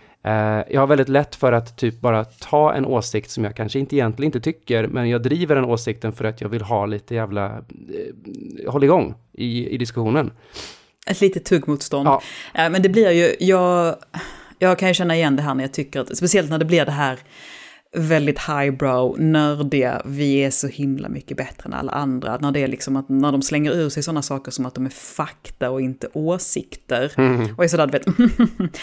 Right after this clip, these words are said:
Speaker 2: och jag bara så, "Åh, det blir så äcklig stämning just nu." Och sen så gör man det säkert själv i vissa sammanhang, liksom, för att man själv har sina såna här, bara, "Men det här är helt vedertaget", liksom.
Speaker 1: Mm.
Speaker 2: Men jag kommer på mig själv, jag liksom bara så här, det är, ja, men det är lite äckligt när det blir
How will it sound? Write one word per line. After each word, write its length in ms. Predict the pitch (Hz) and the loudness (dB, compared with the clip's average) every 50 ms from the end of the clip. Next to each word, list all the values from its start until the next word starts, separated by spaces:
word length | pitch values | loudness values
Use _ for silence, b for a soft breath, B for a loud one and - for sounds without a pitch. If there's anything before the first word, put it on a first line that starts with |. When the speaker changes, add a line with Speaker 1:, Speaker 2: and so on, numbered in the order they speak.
| B B - | B B -2
Speaker 2:
och 60 | - | 0
jag 80 | 208 | 0
bara 80 | 202 202 | 0 0
så, 120 | - - - - - | 0 -2 -6 -4 0
"Åh, 280 | 247 269 269 262 240 202 | 2 4 6 6 6 4
det 60 | 190 | 4
blir 160 | 185 220 233 | 2 2 2
så 100 | - - - - - | 2 -2 -4 0 0
äcklig 380 | 285 269 277 - - - 220 208 | 0 0 0 -2 0 0 2 2
stämning 560 | - - 247 254 262 254 240 233 240 233 233 | 2 2 2 4 6 8 8 8 8 8 6
just 220 | 233 202 - - - | 6 4 2 0 0
nu." 280 | 190 170 139 127 127 B B B B B B B B B | 0 2 2 0 -2 B B B B B B B B B
Och 120 | - 180 | -4 0
sen 120 | 180 208 180 | 0 2 2
så 100 | 180 180 | 2 2
gör 260 | 175 247 240 185 156 | 4 4 2 2 2
man 140 | 156 156 156 | 0 0 0
det 60 | 160 | 0
säkert 300 | - - 165 - - - | -2 -2 -2 -4 -6 -8
själv 480 | - - 247 - 131 135 147 151 - - - _ _ _ _ _ _ _ _ _ _ _ _ _ _ - | -4 0 0 0 0 0 -2 -2 -4 -6 -12 _ _ _ _ _ _ _ _ _ _ _ _ _ _ 0
i 100 | - 185 | 2 2
vissa 220 | 165 175 170 170 | 4 4 2 2
sammanhang, 600 | 156 - 190 220 220 190 151 139 139 - - - | 2 2 2 2 2 2 0 -2 -4 -8 -8 -8
liksom, 300 | - - - - - - | -6 -6 -8 -8 -8 -8
för 80 | - 135 | -6 -4
att 40 | - | -2
man 120 | 139 139 | -2 -2
själv 300 | 135 - 170 131 139 151 | 0 0 0 0 0 0
har 120 | 180 190 165 | 0 0 0
sina 220 | - 143 - - | 0 -2 -4 -4
såna 200 | - - - - | -4 -6 -6 -8
här, 120 | - - | -8 -8
bara, 140 | - 143 - - | -8 -8 -6 -4
"Men 140 | 135 135 | -2 -2
det 60 | 131 123 | -2 -2
här 200 | 127 131 - - | -4 -6 -6 -6
är 20 | |
helt 200 | 120 123 127 123 | -6 -6 -4 -2
vedertaget", 600 | 131 147 - - 123 - - - - - - - - | 0 0 0 0 -2 -4 -6 -8 -8 -8 -8 -10 -12
liksom. 280 | - - - - - 107 | -14 -12 -6 -4 -2 0
Speaker 1:
Mm. 160 | 107 104 101 107 - _ _ _ _ _ _ _ _ - - | 0 -2 -4 -8 -12 _ _ _ _ _ _ _ _ -4 0
Speaker 2:
Men 100 | 175 175 | 2 2
jag 80 | 185 185 | 4 2
kommer 140 | 196 202 190 | 2 0 0
på 80 | 214 | 2
mig 100 | 202 180 | 0 0
själv, 200 | 170 208 180 151 | 0 0 0 0
jag 100 | 156 147 | -2 -2
liksom 220 | - 147 - 160 156 | -4 -4 -4 -4 -2
bara 100 | 160 156 | -2 -4
så 120 | - - | -4 -6
här, 200 | - - - - | -6 -4 -2 2
det 300 | - 196 180 175 175 175 | 4 4 4 4 4 2
är, 260 | 170 165 160 160 160 156 B B B B B | 2 2 0 -2 -4 -8 B B B B B
ja, 80 | - 226 | 2 4
men 100 | 254 254 | 6 6
det 60 | 277 | 6
är 40 | 269 | 4
lite 240 | 269 277 277 - - | 4 2 0 -4 -4
äckligt 540 | 233 226 - - - - 135 135 - - - - | -6 -6 -6 -6 -2 0 0 0 -2 -6 -8 -4
när 120 | 185 180 | -2 -2
det 100 | 170 170 | -2 -2
blir 380 | 165 175 160 135 131 131 135 | 0 0 0 0 0 -2 -6